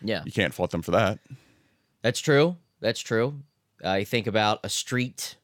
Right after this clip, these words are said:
Speaker 1: artist
Speaker 2: Mm-hmm.
Speaker 1: who does caricatures.
Speaker 2: Right.
Speaker 1: You know, I don't, you know, they probably don't think,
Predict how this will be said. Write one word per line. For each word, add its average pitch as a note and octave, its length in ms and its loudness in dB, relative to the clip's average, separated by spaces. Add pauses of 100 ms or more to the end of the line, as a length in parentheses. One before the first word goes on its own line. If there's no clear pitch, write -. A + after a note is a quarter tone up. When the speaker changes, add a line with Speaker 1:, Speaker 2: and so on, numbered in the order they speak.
(160)
Speaker 1:
artist B2 500 2
Speaker 2:
Mm-hmm. A2+ 380 4 (120)
Speaker 1:
who A#2 100 0
does A2 240 4
caricatures. C#3 920 -2
Speaker 2:
Right. A2+ 240 6
Speaker 1:
You A#2 80 2
know, A#2+ 320 0
I G#2 80 -2
don't, A2+ 240 0
you G2+ 120 -2
know, G2 300 -4
they A2+ 100 0
probably C3+ 600 2
don't A#2+ 360 2
think, - 540 -2